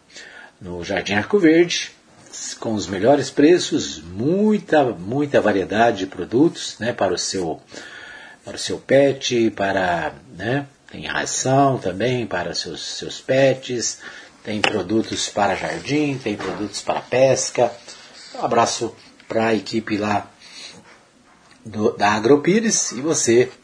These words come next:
que não conhece a Agropires ainda, vai lá, né? A Agropires tá cada dia mais, mais, é, com mais variedades, mais organizada. Parabéns à, à equipe lá do Júnior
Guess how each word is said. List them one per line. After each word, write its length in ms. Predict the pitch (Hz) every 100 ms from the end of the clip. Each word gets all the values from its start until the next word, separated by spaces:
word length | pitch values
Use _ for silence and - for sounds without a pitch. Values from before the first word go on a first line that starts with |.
| -
que 100 | 123
não 140 | 120
conhece 340 | 123 120 117 123
a 60 |
Agropires 480 | 113 117 107 113 127
ainda, 240 | 113 117
vai 100 | 139
lá, 220 | 160 117 110
né? 240 | 135 151 - -
A 20 |
Agropires 420 | 101 123 110 127
tá 140 | 135
cada 260 | 120 120 113
dia 300 | 85 110 127
mais, 720 | 95 117 139 151 139 - - - - - - - - -
mais, 800 | 95 107 104 92 85 - - - - _ _ -
é, 260 | 87 87
com 140 | 85 95
mais 240 | 110 101
variedades, 1120 | 87 82 76 104 131 131 113 117 110 - -
mais 280 | - 101 104
organizada. 960 | 95 90 82 80 113 123 123 113 117 117 - -
Parabéns 580 | 101 98 85 95 104 98
à, 260 | 98 87 -
à 80 | 90
equipe 360 | 85 98 -
lá 180 | 87 87
do 140 | 82 80
Júnior 440 | 92 104 104